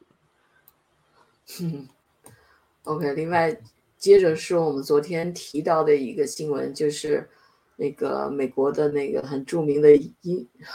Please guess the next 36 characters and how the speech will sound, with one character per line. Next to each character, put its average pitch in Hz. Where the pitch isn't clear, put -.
<laughs> -
被 190
主 175
流 170
媒 180
体 185
称 170
为 160
是 165
阴 185
谋 151
论， 160
呃， 143
阴 175
谋 160
论 170
者， -
嗯， 135
他 156
是 147
叫 156
infowars 147
dot 135
com 147
这 151
个 151
媒 143
体 147
平 139
台 131
的 143
创 147
办 139
人 127
Alex 160
Jones。 135